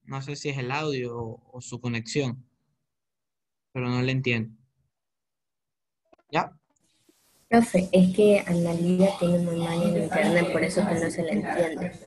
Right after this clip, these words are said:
Speaker 1: Sí, ya me di cuenta. Giselle, voy a dejar esa la diez ahí, ¿ya? En el chat, por favor, contéstela y yo le evalúo si está bien o está mal.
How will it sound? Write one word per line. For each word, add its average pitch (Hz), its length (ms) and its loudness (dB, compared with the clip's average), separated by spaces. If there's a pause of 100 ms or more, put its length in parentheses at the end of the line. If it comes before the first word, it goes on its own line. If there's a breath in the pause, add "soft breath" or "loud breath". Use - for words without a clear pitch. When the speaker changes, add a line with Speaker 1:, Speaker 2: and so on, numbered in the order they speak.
(100)
Speaker 1:
Sí, 170 240 2
ya 151 100 4
me 156 120 2
di 156 140 2
cuenta. 117 360 -4 (840)
Giselle, 180 480 0 (360)
voy 202 180 6
a 269 80 4
dejar 240 220 6
esa 233 240 6
la 185 140 4
diez 180 280 4
ahí, 127 380 0 (560)
¿ya? 160 260 0 (300)
En 185 160 2
el 185 120 2
chat, 233 280 4
por 190 160 -2
favor, 175 240 0
contéstela 226 680 2
y 143 140 -4
yo 156 160 0
le 160 80 2
evalúo 151 380 0
si 147 100 -8
está 139 180 -8
bien 175 160 -2
o 165 60 -4
está 151 160 -10
mal. 110 220 -10